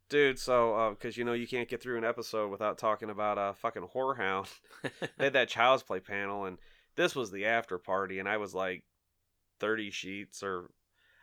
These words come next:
Speaker 1: I was very inebriated, and I saw him, and I pulled the dumbest fucking move ever. I said,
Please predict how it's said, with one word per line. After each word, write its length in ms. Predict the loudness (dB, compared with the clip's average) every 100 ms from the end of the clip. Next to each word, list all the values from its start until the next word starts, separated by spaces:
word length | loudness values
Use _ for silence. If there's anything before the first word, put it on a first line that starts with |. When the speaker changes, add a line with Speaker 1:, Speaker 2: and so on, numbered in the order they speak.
| _
Speaker 1:
I 80 | 0
was 140 | 0
very 320 | 6 8 8 4
inebriated, 600 | 0 0 2 2 2 0
and 60 |
I 80 | -2
saw 320 | 0 0 0
him, 60 | 0
and 80 | 0
I 80 | -2
pulled 540 | -2 0 0 0 -4 -20
the 240 | -8 -8
dumbest 640 | -8 -4 -2 -2 -4 -8
fucking 360 | -2 -2 -2 -6
move 240 | -4 -2
ever. 220 | 0 2 0
I 60 |
said, 340 | 0 2 2